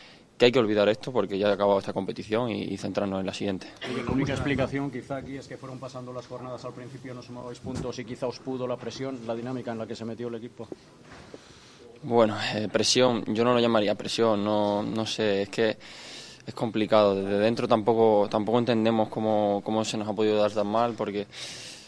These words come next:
Speaker 1: creo que, creo que el Villarreal tiene jugadores muy buenos, creo que el staff también, eh, eh, hemos, hemos sabido preparar cada partido, cada, cada rival y, como he dicho, salíamos en, con, con muchísima ilusión, con muchísimas ganas, eh, sabiendo que, que este,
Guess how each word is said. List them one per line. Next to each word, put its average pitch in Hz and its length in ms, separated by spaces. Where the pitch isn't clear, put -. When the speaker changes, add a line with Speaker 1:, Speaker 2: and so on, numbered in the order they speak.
Speaker 1:
creo 113 160
que, 113 720
creo 120 160
que 127 180
el 107 40
Villarreal 107 580
tiene 107 180
jugadores 101 340
muy 98 160
buenos, 104 280
creo 98 200
que 98 300
el 98 100
staff - 260
también, 104 420
eh, 98 440
eh, 92 400
hemos, 107 380
hemos 107 200
sabido 107 240
preparar 104 340
cada 104 200
partido, 107 520
cada, 101 380
cada 117 240
rival 110 520
y, 101 600
como 107 160
he 113 60
dicho, 113 180
salíamos 110 480
en, 104 120
con, 107 280
con 104 240
muchísima 117 460
ilusión, 110 300
con 110 100
muchísimas 110 420
ganas, 113 300
eh, 98 80
sabiendo 110 480
que, 107 220
que 104 200
este, 107 260